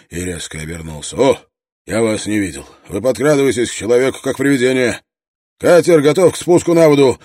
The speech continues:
потом он добавил небрежно. «Я подумал, почему бы мне самому не войти в бухту вместо того, чтобы ждать до рассвета, когда прибудет портовый лоцман?»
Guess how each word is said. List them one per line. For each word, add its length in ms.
потом 260
он 140
добавил 420
небрежно. 640
«Я 160
подумал, 360
почему 360
бы 100
мне 160
самому 380
не 100
войти 300
в 80
бухту 320
вместо 280
того, 240
чтобы 260
ждать 220
до 120
рассвета, 560
когда 240
прибудет 480
портовый 400
лоцман?» 540